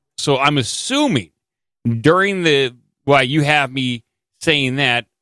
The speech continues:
um, I was probably referencing and in, in making light, trying to,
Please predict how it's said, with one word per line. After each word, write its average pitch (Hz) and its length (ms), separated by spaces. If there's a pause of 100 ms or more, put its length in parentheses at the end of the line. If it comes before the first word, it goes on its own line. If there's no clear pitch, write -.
(540)
um, 113 840 (200)
I 127 80
was 131 120
probably 160 300
referencing 113 880
and 113 140
in, 117 180
in 120 300
making 120 400
light, 113 340
trying 110 320
to, 101 360